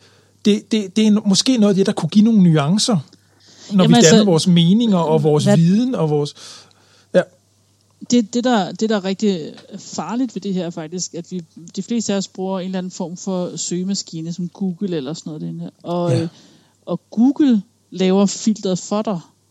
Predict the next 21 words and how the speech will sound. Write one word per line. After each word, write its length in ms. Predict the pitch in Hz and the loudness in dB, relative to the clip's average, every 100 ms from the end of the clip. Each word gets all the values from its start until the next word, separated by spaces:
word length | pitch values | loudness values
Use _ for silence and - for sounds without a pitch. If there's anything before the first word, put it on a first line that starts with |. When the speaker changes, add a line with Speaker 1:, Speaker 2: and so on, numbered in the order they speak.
| _ _ | _ _
Speaker 2:
så 160 | - | -6
den 260 | 190 208 202 | -2 -2 -2
finder 280 | - 220 208 | -4 -2 0
ud 160 | 214 | 0
af, 320 | 208 190 175 - | 0 0 -4 -10
hvad 260 | - 185 185 | -14 -6 -4
var 200 | 185 185 165 _ _ - | -2 -4 -6 _ _ -8
godt 220 | 170 170 | -8 -6
sidste 400 | - 196 - 208 | -6 -6 -6 -6
gang, 320 | 190 170 170 202 | -4 -6 -6 -8
hvad 280 | 175 170 170 160 _ - | -4 -2 -4 -6 _ -16
klikkede 300 | - 185 196 | -6 -4 -4
der 80 | 185 | -6
på, 260 | 170 185 151 | -6 -8 -6
hvad 140 | 185 | -4
har 60 | 185 | -4
du 280 | 180 170 165 _ | -4 -8 -12 _
kigget 300 | - 220 233 | -4 -2 -2
på 180 | - 180 | -4 -6
det 140 | 185 | -6
sidste 580 | 175 185 - 190 165 170 | -6 -6 -6 -6 -4 -8